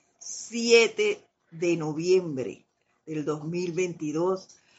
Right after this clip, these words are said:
a este su espacio, El Camino a la Ascensión. También quiero darles las gracias, para que no se me pase después, a todos aquellos que amablemente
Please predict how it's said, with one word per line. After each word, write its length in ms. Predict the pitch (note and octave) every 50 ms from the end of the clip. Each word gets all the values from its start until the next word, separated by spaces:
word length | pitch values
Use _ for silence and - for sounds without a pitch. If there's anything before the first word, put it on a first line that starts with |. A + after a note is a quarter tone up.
| _ _
a 180 | - F#3+ G3 G#3
este 360 | A#3+ C4 C#4 C4+ - A#3 A3+
su 160 | A3+ - F#3+
espacio, 540 | F3 E3+ - - - F#3+ F#3 F#3 - F#3 F#3+
El 120 | F#3 E3 D#3+
Camino 440 | - C3 C3+ D3 D#3 D#3+ D#3+ D#3
a 120 | D#3 C#3+ D3
la 140 | C#3+ C3 B2+
Ascensión. 760 | B2+ - - - B2 A#2+ - - - C3 C3 - - - _ _ _ _ _ _ _ _ - - - - _ _ _ _ _ _ _ _ _ _ _ _ _ _ _ _ _ _ _ _ - - _ _ _ _ _ _ _ _ _ _ _ _ - _ - _ _ _ _ _ _ _ _ _ _ _ _ _ _ _ _ _ _ _ _ _ _ _ _ _ _ _ _ _ _ _ _ _ _
También 320 | - E3 D#3+ D3+ D#3 D3 B2+
quiero 220 | - E3 E3 E3
darles 360 | E3+ D#3+ D#3 - E3+ F3 F3
las 180 | D3+ A#2+ - -
gracias, 500 | C3+ D#3 D#3+ D#3 D#3+ D#3 - F#3 G3+ G3+
para 240 | _ - B2 - -
que 120 | - A#2
no 140 | B2 - C3
se 120 | - E3+
me 140 | F#3 G3 G3+
pase 380 | G3+ G#3 F#3+ G3 G3 - G3 G3
después, 540 | F#3 F#3+ F#3 _ F#3+ F#3+ G3+ G3+ G3+ - _ _ _ _ _ - - _ _ _ _ _ _ _ _ _ _ _ _ -
a 100 | E3+ E3+
todos 280 | - G#3 A3 A#3 A3 G#3+
aquellos 1120 | F3 D#3 _ - G#3+ G#3+ G#3+ G#3 G#3 G#3+ G#3 G#3 G#3 G#3 _ - - - - - - _
que 140 | _ F3+ D#3
amablemente 880 | D3+ C#3+ D#3 E3+ F#3+ G3 G3+ G3 F#3+ F#3+ G3 F#3+ G3 F#3+ F#3+ F#3+ A3+ -